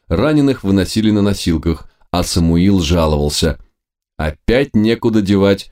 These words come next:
целый час до обеда. Это скучная сторона утренних развлечений. Чем бы теперь заняться до двенадцати часов?»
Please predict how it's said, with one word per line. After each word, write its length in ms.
целый 380
час 320
до 160
обеда. 480
Это 200
скучная 560
сторона 520
утренних 440
развлечений. 800
Чем 220
бы 80
теперь 260
заняться 640
до 80
двенадцати 480
часов?» 480